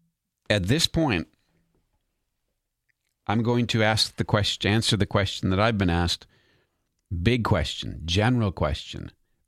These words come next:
big dog question. What is Christian classical education?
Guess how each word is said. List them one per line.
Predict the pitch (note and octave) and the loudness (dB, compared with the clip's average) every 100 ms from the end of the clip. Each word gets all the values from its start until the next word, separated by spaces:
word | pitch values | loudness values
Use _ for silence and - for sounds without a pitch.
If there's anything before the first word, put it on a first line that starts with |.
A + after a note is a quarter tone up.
| - | -2
big | A2+ B2 G#2 | 0 2 2
dog | A#2 G#2+ F2+ | 2 2 0
question. | - D#2+ - - G#1+ - _ _ _ _ _ _ _ - | -2 -2 -4 -10 -10 -14 _ _ _ _ _ _ _ -4
What | D#2+ G2+ D3+ | 0 2 2
is | B2+ F#3 A#1+ - - _ _ _ | 2 0 0 -4 -6 _ _ _
Christian | - F#2+ - - D2 B1 - _ _ _ _ | -2 -2 0 -2 -2 -2 -10 _ _ _ _
classical | - E2 E2 E2 C#2 A1 - _ _ _ - | -2 0 0 -2 -2 -6 -8 _ _ _ -2
education? | D#2+ C#2+ C#2+ D#2+ C#2+ - - | -2 0 -2 -2 -2 -6 -12